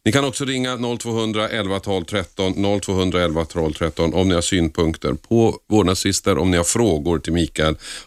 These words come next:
om ni är mammor eller pappor. Mi-, eh, Torbjörn har ringt. Hallå, Torbjörn? Torbjörn?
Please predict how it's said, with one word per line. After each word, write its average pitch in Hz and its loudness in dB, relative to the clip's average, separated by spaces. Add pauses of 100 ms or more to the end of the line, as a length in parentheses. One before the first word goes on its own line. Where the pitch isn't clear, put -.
om 90 0
ni 92 6
är 92 4
mammor 76 0
eller - -6
pappor. - -8 (400)
Mi-, 107 2 (440)
eh, 95 -4 (260)
Torbjörn 147 0
har 120 0
ringt. 80 -6 (1040)
Hallå, 117 2
Torbjörn? 104 0 (1700)
Torbjörn? 123 2